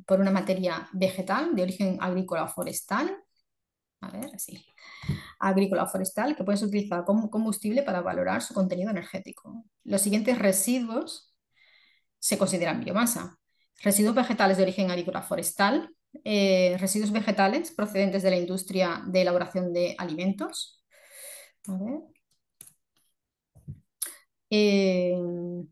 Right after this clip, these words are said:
residuos vegetales fibrosos procedentes de la producción de pulpa virgen y de la producción de pasta de, de producción de papel a partir de pulpa, si se coincineran en el lugar de producción y se recupera el calor generado. Los residuos de corcho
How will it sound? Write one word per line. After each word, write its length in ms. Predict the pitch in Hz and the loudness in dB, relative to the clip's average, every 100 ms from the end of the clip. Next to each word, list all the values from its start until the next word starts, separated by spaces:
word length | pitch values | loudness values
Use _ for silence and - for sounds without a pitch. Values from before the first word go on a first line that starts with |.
| _ - - _ _ | _ -20 -20 _ _
residuos 360 | 226 226 240 226 | 0 2 0 0
vegetales 400 | 240 214 202 196 | 0 2 0 2
fibrosos 500 | 208 190 202 262 269 | 2 4 4 2 -4
procedentes 440 | 208 202 196 190 | -2 0 0 0
de 40 | |
la 80 | 190 | 0
producción 300 | 185 185 196 | 0 -2 2
de 160 | 185 175 190 | 2 2 0
pulpa 220 | 196 170 | -2 -2
virgen 420 | 190 - 175 170 | -4 -4 -6 -6
y 80 | 196 | -2
de 60 | 185 | 0
la 80 | |
producción 260 | 180 180 185 | 0 0 -2
de 60 | 180 | -2
pasta 420 | 180 - 180 170 | -6 -2 -2 0
de, 400 | 170 165 170 175 | -2 -2 -2 -2
de 80 | 185 | -2
producción 260 | 185 196 | 0 2
de 60 | 185 | 2
papel 420 | 175 190 175 - | 2 2 2 0
a 100 | - | -6
partir 220 | 185 180 170 | -6 -6 -6
de 60 | |
pulpa, 420 | 165 202 202 302 | 0 0 0 -2
si 100 | 320 | -2
se 100 | 190 | -2
coincineran 500 | 190 185 185 185 185 | 0 0 2 2 2
en 80 | 180 | 0
el 120 | 175 | 0
lugar 220 | 175 175 180 | 0 0 -2
de 60 | |
producción 580 | 175 175 175 180 170 185 - _ _ _ - | -2 -4 -2 -2 0 -4 -12 _ _ _ -4
y 80 | |
se 120 | 202 196 | 0 2
recupera 600 | 185 185 190 180 185 - | 0 4 4 4 0 -2
el 240 | 190 180 | 0 0
calor 260 | 180 175 175 | -2 -4 -6
generado. 600 | - 175 170 196 320 - _ _ _ - | -8 -6 -4 -4 -4 -8 _ _ _ 0
Los 120 | 208 | 2
residuos 300 | 190 202 190 | 4 2 2
de 120 | 196 | 0
corcho 520 | 214 226 - 349 - | -2 -4 -8 -8 -12